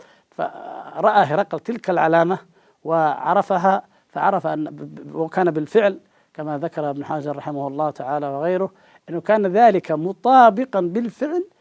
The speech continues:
لصلح الحديبية، فإنه لما قبض، لما قبض على أبي سفيان قال: "نحن، نحن، نحن"، وهو الآن في مدة، في عهد، فلا ندري ماذا يفعل. فهو العهد وعهد الحديبية،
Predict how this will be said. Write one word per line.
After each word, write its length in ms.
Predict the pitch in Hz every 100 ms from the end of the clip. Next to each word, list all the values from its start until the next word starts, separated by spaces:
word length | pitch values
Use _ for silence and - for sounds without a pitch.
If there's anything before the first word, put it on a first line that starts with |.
| _ _
لصلح 420 | - 170 202 233 175
الحديبية، 540 | 151 151 147 131 107 _ _ _ -
فإنه 240 | 160 160
لما 240 | 185 196 180
قبض، 480 | 240 202 170 156 - _ _ -
لما 160 | 165 165
قبض 240 | 185 185
على 180 | 170 170
أبي 120 | 156
سفيان 460 | 151 151 185 214 277 _ -
قال: 200 | 185 190
"نحن، 180 | 196 180
نحن، 460 | 165 185 - 165 143 -
نحن"، 520 | 151 185 - 165 180 - _ _ _ _
وهو 300 | 123 175 208
الآن 380 | 165 156 196 185 -
في 140 | -
مدة، 420 | 160 170 123 117 - _ _ _ _
في 160 | 165
عهد، 240 | 160 - - _ _ _ _ _
فلا 220 | - 180
ندري 300 | 175 175 175
ماذا 300 | 151 139 131
يفعل. 240 | 113 - _ _ _ _ _ _ -
فهو 180 | - 160
العهد 320 | 170 185 185
وعهد 280 | 165 175 160
الحديبية، 540 | 143 139 135 131 117